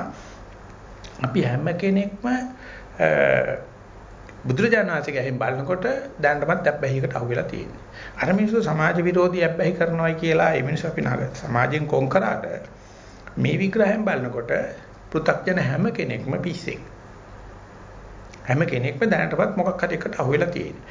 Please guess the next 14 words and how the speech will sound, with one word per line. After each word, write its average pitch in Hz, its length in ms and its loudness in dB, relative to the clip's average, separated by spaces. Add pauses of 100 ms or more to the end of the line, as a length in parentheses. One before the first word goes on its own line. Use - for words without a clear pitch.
(220)
නමුත් 196 360 2
අපි - 280 -4
හදාගෙන 190 640 4
තියෙනවා 120 520 -2 (680)
සම්මතයක් 143 840 0 (400)
මෙන්න 175 280 0
මේ 165 260 0
ලකුණු 180 300 2
තියෙන 180 220 2
කපිස්සා 139 640 0 (320)
අපිට - 340 -4
පිස්සු 233 280 0
නෑ 110 200 0
කියලා. - 320 -10